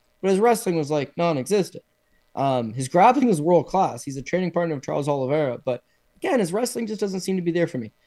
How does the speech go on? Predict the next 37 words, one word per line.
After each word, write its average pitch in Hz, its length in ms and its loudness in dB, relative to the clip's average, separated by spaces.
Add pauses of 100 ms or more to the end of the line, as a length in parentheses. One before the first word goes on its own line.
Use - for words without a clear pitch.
(160)
Now, 190 120 4
in 214 60 4
his 180 120 0
last 254 360 2
two, 226 380 -2
it 135 120 -4
has 170 240 -2
been 123 160 -6
there, 107 180 -16
right? 139 360 -4 (180)
Against 165 280 0
Tagir 190 360 2
Ulanbekov, 170 540 0
sorry, 123 240 -2
not 139 140 -4
his 123 100 -4
last 120 220 -10
two. - 80 -16 (240)
Against 175 240 2
Tagir 220 340 0
Ulanbekov, 175 480 2
he 156 60 -4
gets 160 120 0
taken 165 220 -2
down 160 100 0
four 175 180 0
times, 147 280 -2
and - 340 -8
he's - 60 -10
throwing 190 180 2
up 156 120 0
lots 170 200 2
of 165 80 -4
submissions 156 380 -4
off 143 100 0
his 117 120 -6
back. 113 240 -6